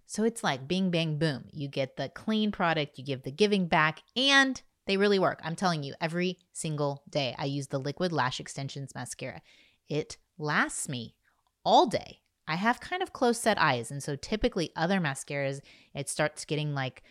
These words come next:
dark circles under my eyes because of the flaking or the smudging. Not with Thrive Causemetics.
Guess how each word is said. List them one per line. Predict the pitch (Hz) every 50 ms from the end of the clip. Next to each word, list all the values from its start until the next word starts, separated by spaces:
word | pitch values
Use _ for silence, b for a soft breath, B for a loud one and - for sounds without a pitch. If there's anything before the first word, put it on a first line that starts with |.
| b b b b -
dark | - 139 135 139 139 - -
circles | - - 156 143 - 175 170
under | 175 175 175 175
my | 170 165 156 - 156 156
eyes | 156 156 151
because | - 143 151 135 139
of | 135
the | 143 131
flaking | - - 143 131 135 - 151 147
or | 139 131
the | 143 135
smudging. | - - - 127 127 135 151 156 165 180 180 - b b b b b b b b b b b b _ _ _
Not | - 139 147 151 160 170 170 - - - - _ _ _ -
with | 156 151 139 -
Thrive | - 147 135 131 135 -
Causemetics. | - - 127 127 135 135 120 113 - - - - -